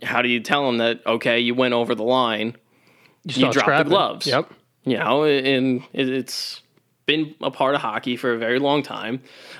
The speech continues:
Speaker 1: I don't think it's going anywhere because, again, there's just certain situations where you absolutely need to drop the gloves.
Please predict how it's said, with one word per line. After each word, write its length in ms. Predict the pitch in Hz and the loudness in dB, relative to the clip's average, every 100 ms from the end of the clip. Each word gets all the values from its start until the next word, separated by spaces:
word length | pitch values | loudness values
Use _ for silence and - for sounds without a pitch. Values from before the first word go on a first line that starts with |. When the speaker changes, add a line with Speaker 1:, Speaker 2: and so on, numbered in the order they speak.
| - | -2
Speaker 1:
I 80 | 113 | 2
don't 180 | 160 160 | 2 2
think 160 | 156 135 | 2 0
it's 100 | - | -2
going 460 | - 113 113 135 | -4 0 2 2
anywhere 420 | 151 160 170 175 | 2 4 4 2
because, 640 | 165 113 120 113 110 110 - | 0 0 2 2 0 -4 -4
again, 420 | 127 139 107 - - - - | 0 0 -2 -6 -14 -20 -2
there's 240 | 131 139 | 0 2
just 220 | 156 135 | 2 0
certain 320 | - 143 131 123 | 2 2 2 2
situations 880 | 131 113 120 131 127 120 107 107 | 0 0 2 2 2 -2 -4 -6
where 480 | 110 107 107 104 - _ _ - _ | -2 2 2 0 -4 _ _ -20 _
you 460 | - 131 127 120 107 | -2 2 2 2 0
absolutely 800 | 117 113 113 - 117 117 101 113 | 2 0 0 0 2 2 2 0
need 240 | 110 107 | 2 -2
to 80 | - | -2
drop 260 | 107 104 98 | -2 -2 -4
the 80 | - | -8
gloves. 480 | 92 73 - - | -8 -8 -8 -8